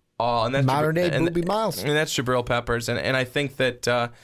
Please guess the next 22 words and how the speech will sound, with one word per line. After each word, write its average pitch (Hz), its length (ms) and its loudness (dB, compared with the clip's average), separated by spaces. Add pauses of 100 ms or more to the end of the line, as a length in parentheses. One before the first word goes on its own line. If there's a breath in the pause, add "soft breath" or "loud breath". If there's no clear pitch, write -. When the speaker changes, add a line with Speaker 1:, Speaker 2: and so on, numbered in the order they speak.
(600 loud breath)
Speaker 1:
you 123 140 0
know, 117 140 2
he's 120 200 0
the 120 100 -2
first 165 480 -4
defensive 135 520 -2
guy 117 200 0
to 117 80 0
be 120 160 2
up 113 160 0
for 120 240 0
it 95 100 -4
since 117 260 -4
twenty 123 300 -2
twelve 120 380 0
in 117 100 -2
Manti 120 380 -2
Te'o 117 320 0
from 117 180 -2
Notre 117 260 2
Dame. 120 320 0 (500 loud breath)
And 117 340 0